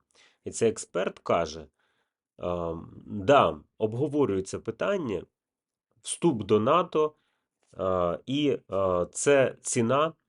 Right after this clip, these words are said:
за ті території, які будуть тимчасово за Російською Федерацією. Тобто не мир в обмін на території, а вступ до нато в обмін на території.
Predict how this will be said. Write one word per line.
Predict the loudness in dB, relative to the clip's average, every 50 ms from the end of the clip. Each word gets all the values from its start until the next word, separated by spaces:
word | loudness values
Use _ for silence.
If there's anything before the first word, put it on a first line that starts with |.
| _ _ _ _ _ -12
за | -10 -2 2 4 4 4 4
ті | 2 -2 -2 -2 -2 -2 -4 -8 _ _ _ _ _ _ _ _ _
території, | 0 2 2 2 0 0 -2 -2 0 0 0 0 -2
які | -4 -4 -6 -4 -2 -2 -2 -2 -4 -8
будуть | -12 -8 -6 -4 -4 -4 -4 -4
тимчасово | -4 -6 -6 -6 -8 -12 -10 -6 -4 -4 -2 0 0 2 2 0 -2 -4 -10 _
за | -12 -4 0 0
Російською | 0 0 0 -2 -6 -6 -6 -8 -8 -8
Федерацією. | -6 -8 -6 -6 -6 -6 -8 -10 -12 -16 -18 -18 -18 -20 _ _ -20 -20 -20 -20 _ _ _ _ _ _ _ _ _ _
Тобто | 2 2 2 2 2 0 -2 -2 -2 -4 -10 _ _ _ _ _ _ _ _ _
не | -2 2 4 4
мир | 4 4 4 6 6 6 6 4 0 _ _ _ _ _ _ _ _ _ _ _ _ _ -10
в | -2 2 4
обмін | 4 4 2 -2 -4 -2
на | -2 -2 -2
території, | 0 -2 -2 -2 -2 -4 -4 -6 -6 -6 -8 -12 -16 -18 _ _ _ _ _ _ _ _ _ _ _ _ -20 -20 _ _ _ _ _
а | -4 -2 0 0
вступ | 0 -2 -2 -2 -2 4
до | 6 8 8
нато | 10 8 8 8 6 0 -6 -12 -12 _ _ _ _ _ _
в | 0 2
обмін | 2 2 2 -2 -4 -2
на | -4 -4
території. | -4 -4 -6 -6 -6 -8 -10 -12 -12 -12 -16 -18